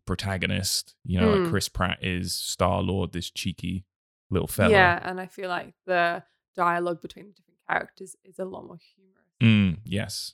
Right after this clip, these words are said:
Speaker 2: I remember this correctly.
Speaker 1: I think it's probably gonna be, uh, the funniest mo-, one of the movies that we've watched so far.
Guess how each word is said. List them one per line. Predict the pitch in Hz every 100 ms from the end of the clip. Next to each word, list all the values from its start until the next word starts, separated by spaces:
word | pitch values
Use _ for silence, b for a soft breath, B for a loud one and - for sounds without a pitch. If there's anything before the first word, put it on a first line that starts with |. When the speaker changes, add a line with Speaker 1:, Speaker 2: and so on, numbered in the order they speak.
| 202
Speaker 2:
I |
remember | 202 202 190 180
this | -
correctly. | - - - - - _ _ -
Speaker 1:
I |
think | 117 170 143
it's | 101
probably | 139 110 101
gonna | 95
be, | 90 90
uh, | 92
the | 85
funniest | - 95 - - -
mo-, | 101 _
one | 104 92
of | 85
the | 87
movies | 87 87 85
that | 60
we've | 87
watched | 90 -
so | 87
far. | 85 90 92 107